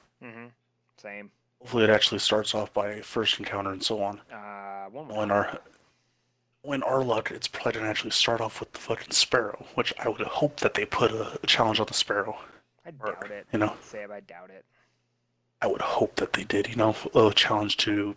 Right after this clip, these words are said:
Speaker 2: I don't
Speaker 1: Mm-hmm.
Speaker 2: know, get all the fucking, um,
Speaker 1: If you
Speaker 2: all,
Speaker 1: get
Speaker 2: all
Speaker 1: all
Speaker 2: the pikes across
Speaker 1: if you
Speaker 2: with
Speaker 1: get all the
Speaker 2: no,
Speaker 1: pikes, it's
Speaker 2: uh,
Speaker 1: automatic. Uh, it's a f-, if,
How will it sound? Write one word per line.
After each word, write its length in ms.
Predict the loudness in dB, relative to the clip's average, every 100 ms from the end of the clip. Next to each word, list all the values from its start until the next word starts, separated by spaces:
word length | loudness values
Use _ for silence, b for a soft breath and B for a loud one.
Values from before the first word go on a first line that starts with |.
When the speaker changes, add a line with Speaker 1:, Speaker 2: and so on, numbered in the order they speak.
| -12
Speaker 2:
I 40 |
don't 120 | -14
Speaker 1:
Mm-hmm. 120 | -12 -10
Speaker 2:
know, 140 | -10 0
get 140 | 2
all 160 | 2 -2
the 100 | -2
fucking, 380 | 2 2 2 0
um, 240 | 0 -2 -10 B B B B
Speaker 1:
If 80 | -8
you 60 | -6
Speaker 2:
all, 80 | 2
Speaker 1:
get 60 |
Speaker 2:
all 80 | 4
Speaker 1:
all 60 | 4
Speaker 2:
the 80 |
pikes 380 | 4 2 2 2
across 420 | 2 6 6 6
Speaker 1:
if 40 | 2
you 40 |
Speaker 2:
with 160 | -2 -6
Speaker 1:
get 100 | -2
all 80 | 0
the 40 | 0
Speaker 2:
no, 60 |
Speaker 1:
pikes, 280 | -4 -8 -6
it's 80 | -4
Speaker 2:
uh, 40 | -4
Speaker 1:
automatic. 440 | -6 -14 -16 -16 -18 -20
Uh, 160 | -20
it's 140 | -18 -18
a 40 |
f-, 200 | -20 _
if, 180 | -20 -20